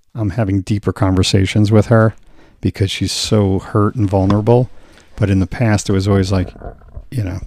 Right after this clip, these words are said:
"Yeah, Mom." I, I always try to make a joke with my mom because I'm just not, growing up with her, I, I just, we just didn't really kinda see eye to eye, and I didn't see eye to eye with my,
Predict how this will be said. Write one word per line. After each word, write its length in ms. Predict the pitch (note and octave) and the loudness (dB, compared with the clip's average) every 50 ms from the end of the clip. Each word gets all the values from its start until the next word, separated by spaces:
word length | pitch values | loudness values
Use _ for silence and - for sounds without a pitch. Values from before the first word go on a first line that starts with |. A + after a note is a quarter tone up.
| - - - - | -16 -20 -18 -12
"Yeah, 240 | - A2 A2 B2 A#2+ | -6 -2 0 2 4
Mom." 200 | A2 G#2 G2+ G2+ - | 4 2 2 2 2
I, 140 | B2+ C3 | 2 4
I 40 | C3 C3 | 6 8
always 160 | C#3 D3 C3+ | 6 6 6
try 120 | - C#3+ B2+ | 4 4 4
to 60 | A#2 | 6
make 120 | G#2+ G#2+ F2+ | 4 4 2
a 40 | |
joke 220 | F2+ - A2 A#2 A2+ | 2 4 4 4 4
with 100 | A#2+ G2+ | 2 0
my 100 | F#2 F2+ | 0 0
mom 280 | F2+ F2+ F2+ F#2 F#2+ | 2 2 2 4 4
because 240 | F#2 F#2+ F#2+ G2+ F#2+ | 2 2 0 0 -2
I'm 140 | G#2 G#2 G2+ | -2 -4 -6
just 360 | - - - A#2+ A2 - - | -4 -2 0 0 0 -2 -2
not, 400 | G#2+ G#2+ G#2 G2+ G2+ G2+ G2+ - - - _ _ _ _ _ _ _ _ _ _ _ _ _ _ - | -2 -2 0 0 -2 -2 -4 -6 -10 -18 _ _ _ _ _ _ _ _ _ _ _ _ _ _ -6
growing 380 | - G#2 A#2+ C3+ C#3+ C#3 A#2+ A#2 | 0 4 6 8 8 8 8 8
up 180 | A#2 A2+ - - | 6 4 4 0
with 140 | F#2 - | -2 -2
her, 200 | - F#2 F2+ F#2 | -2 -2 -2 -2
I, 240 | F#2 F#2+ G2+ A2 A2+ | -2 -4 -4 -4 -4
I 40 | G#2+ | -4
just, 220 | F#2+ G#2 F#2+ - - _ _ _ _ _ _ _ _ _ _ - | -4 -4 -6 -6 -10 _ _ _ _ _ _ _ _ _ _ -8
we 120 | G#2 G2+ | -8 -6
just 180 | - G#2 - - | -6 -6 -8 -6
didn't 260 | - G#2 G2+ F#2+ F#2+ | -4 -2 -2 0 0
really 220 | F#2+ F2+ F2+ F2+ - - | -2 -2 -4 -6 -10 -8
kinda 220 | - - F#2+ F#2 F2+ | -6 -4 -4 -4 -4
see 200 | - - A2+ G#2 | -2 -2 0 0
eye 100 | F#2 F#2 | 0 0
to 80 | F#2 F2+ | 0 2
eye, 240 | F#2+ G2 G2 G#2+ A2+ | 2 4 4 4 4
and 200 | A2 G#2 G2 F2+ | 4 4 2 0
I 80 | F#2 | 0
didn't 180 | F#2 F#2 F#2+ G2 | -2 -2 -4 -4
see 120 | - A2 | -4 -4
eye 40 | G2+ | -2
to 60 | F#2+ F#2+ | -2 -2
eye 60 | G2 | -2
with 100 | F#2+ F#2 | -2 -4
my, 200 | F#2+ F#2 F#2+ F#2 | -4 -6 -8 -10